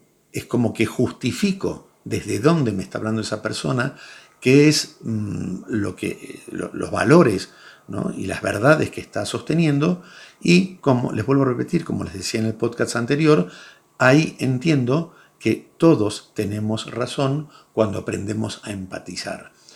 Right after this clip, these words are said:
Aunque no estemos de acuerdo con el argumento de la otra persona, con lo que la otra persona esté sosteniendo, porque obviamente aquí está la maravilla de la interacción, ¿no?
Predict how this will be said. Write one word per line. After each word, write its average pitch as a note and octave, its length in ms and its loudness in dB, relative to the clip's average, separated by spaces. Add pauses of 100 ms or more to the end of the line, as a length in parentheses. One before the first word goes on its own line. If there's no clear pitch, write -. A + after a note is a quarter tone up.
(560)
Aunque G#2+ 200 -2
no A#2 60 2
estemos A#2+ 340 0
de A#2+ 80 2
acuerdo D3 640 2 (180)
con F#2 480 -6
el F2+ 100 -10
argumento G#2+ 540 -2
de G#2 80 -2
la G2+ 80 -4
otra G#2+ 220 -6
persona, G#2+ 500 -4 (300)
con G2 140 -2
lo F#2+ 80 -10
que - 80 -10
la G2 100 -2
otra A#2 200 0
persona A#2 500 -4
esté - 460 -10
sosteniendo, - 500 -2
porque - 300 -12
obviamente C3 640 -2 (320)
aquí - 220 -12
está - 140 0
la G#2+ 100 2
maravilla G2 520 0
de E2+ 100 -6
la F2 60 -6
interacción, F2 800 -4
¿no? F#3+ 240 -2